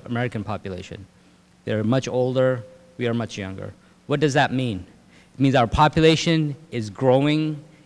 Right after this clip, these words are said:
in maturity, in terms of its strength. You're young,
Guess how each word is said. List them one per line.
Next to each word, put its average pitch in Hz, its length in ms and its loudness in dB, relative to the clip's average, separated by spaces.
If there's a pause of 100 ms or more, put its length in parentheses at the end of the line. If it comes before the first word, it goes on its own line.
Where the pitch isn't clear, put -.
(120)
in 131 160 -2
maturity, 113 680 -2 (300)
in 113 80 -8
terms 143 280 -2
of 139 140 -4
its 123 120 -6
strength. - 580 -2 (340)
You're 123 140 0
young, 156 560 2